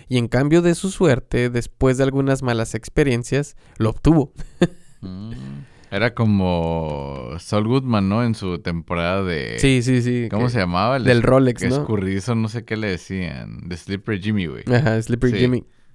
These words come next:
Speaker 2: Simón.
Speaker 1: Mani-, Manís le contó a Moss algunas verdades de la historia. Realmente le dio la caja de ebook a su madre en Halloween y ella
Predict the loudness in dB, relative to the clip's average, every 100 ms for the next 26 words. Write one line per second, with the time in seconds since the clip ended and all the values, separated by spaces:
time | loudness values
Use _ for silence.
0 | -20 -20 -20 -12 -8 -6 -6 -6 -6 -10
1 | -10 0 2 2 -2 0 2 2 2 2
2 | 2 4 4 4 4 2 2 -4 -14 _
3 | _ -2 2 2 4 4 4 4 4 2
4 | 2 2 2 2 0 -2 0 2 0 2
5 | 2 4 2 2 2 4 4 0 -2 2
6 | 2 4 4 2 0 -2 0 2 0 0
7 | 2 4 4 4 2 2 4 2